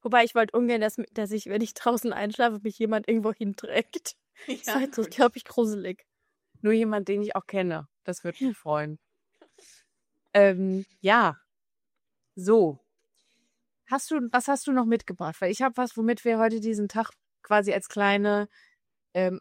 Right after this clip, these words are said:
Speaker 2: Aufgabe für unsere HörerInnen abschließen können.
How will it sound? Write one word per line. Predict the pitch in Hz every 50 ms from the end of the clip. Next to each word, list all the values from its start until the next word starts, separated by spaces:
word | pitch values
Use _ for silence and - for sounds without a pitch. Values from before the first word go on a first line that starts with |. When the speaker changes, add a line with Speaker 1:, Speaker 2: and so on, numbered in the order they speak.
| _ _ -
Speaker 2:
Aufgabe | 214 247 285 - - - 226 220 220 220 220 202 220 220 220 220 226 233 233 _
für | - - - 214 208 208 208 208 -
unsere | 208 208 202 202 196 196 185 175
HörerInnen | 202 208 214 208 214 208 - - 190 190 196 190 190 190 190 190 - _ _ -
abschließen | 190 - - - 196 165 - 151 147
können. | - 156 147 151 156 151